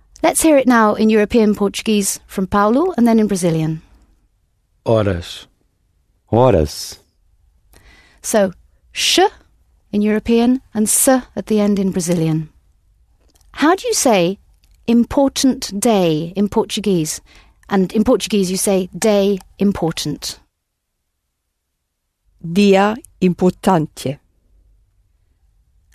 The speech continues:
Speaker 1: Let's hear Gui say those in Brazilian.
Speaker 3: Dia importante.
Speaker 1: And now Paulo in European.
Speaker 2: Dia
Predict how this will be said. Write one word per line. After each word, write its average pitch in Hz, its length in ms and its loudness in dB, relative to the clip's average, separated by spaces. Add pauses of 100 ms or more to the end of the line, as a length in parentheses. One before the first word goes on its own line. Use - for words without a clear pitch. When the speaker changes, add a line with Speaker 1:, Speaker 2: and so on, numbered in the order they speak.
Speaker 1:
Let's 359 220 0
hear 320 300 2 (100)
Gui 220 320 0
say 185 220 -2
those 170 260 -2
in 170 100 -2
Brazilian. 165 520 -2 (1400)
Speaker 3:
Dia 139 400 4
importante. 87 1040 2 (680)
Speaker 1:
And 208 160 0
now 214 300 2 (100)
Paulo 233 300 2
in 277 100 4
European. 240 360 0 (680)
Speaker 2:
Dia 151 600 4